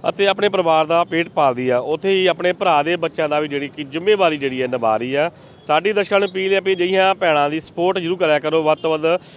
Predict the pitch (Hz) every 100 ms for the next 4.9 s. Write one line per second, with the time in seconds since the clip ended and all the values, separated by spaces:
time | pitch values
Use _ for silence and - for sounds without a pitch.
0 | - - 170 175 180 180 160 143 151 175
1 | 175 175 165 147 180 185 165 165 151 139
2 | 139 135 151 151 151 180 - - - 170
3 | 202 214 190 196 180 160 156 151 143 160
4 | 175 170 160 143 127 151 147 147 165